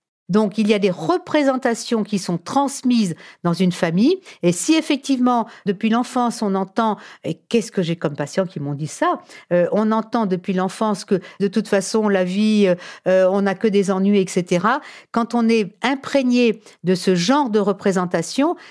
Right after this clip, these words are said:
c'est vrai que la peur nous prend aux tripes. Hein, et elle fait partie de nous.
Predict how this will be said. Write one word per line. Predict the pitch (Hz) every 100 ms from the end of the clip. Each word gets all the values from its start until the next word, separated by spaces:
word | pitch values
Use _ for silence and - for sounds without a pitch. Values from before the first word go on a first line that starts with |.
| -
c'est | - 220
vrai | 202 277 302
que | -
la | 220 180
peur | - - 330 302
nous | 190
prend | 196 - 208
aux | 175
tripes. | - 359 415 - - _ -
Hein, | 196 - -
et | -
elle | 208 202
fait | 190 220
partie | 190 - 247
de | 208
nous. | 220 226